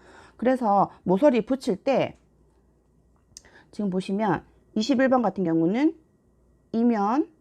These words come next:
요면 두 개, 여기는 아직 안 붙어 있고 비워, 이렇게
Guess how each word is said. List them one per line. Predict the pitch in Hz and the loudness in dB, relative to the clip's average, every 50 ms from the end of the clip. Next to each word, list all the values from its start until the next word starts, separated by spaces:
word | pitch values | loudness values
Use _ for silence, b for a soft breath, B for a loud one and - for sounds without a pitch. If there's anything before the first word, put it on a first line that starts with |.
| _ _ _ _ _ _ _ _ _ _ - _ | _ _ _ _ _ _ _ _ _ _ -8 _
요면 | 196 185 196 220 220 202 | -2 -2 0 -2 -4 -4
두 | - - 185 180 | -4 -6 -6 -4
개, | - 220 233 277 339 392 - _ b b b b b b b b b - | -2 0 0 0 0 -2 -6 _ b b b b b b b b b 4
여기는 | 185 233 302 - 302 247 208 180 | 4 6 6 6 4 0 0 0
아직 | - 196 190 - - | -2 -4 -4 -6 -6
안 | - 151 160 | -6 -6 -4
붙어 | 160 180 - - 208 | -6 -6 -8 -8 -8
있고 | 202 - _ _ - 131 135 - _ _ | -8 -8 _ _ -8 -8 -8 -8 _ _
비워, | - - 233 233 208 - | -6 -2 0 2 0 0
이렇게 | - - - 147 | -2 -4 -10 -10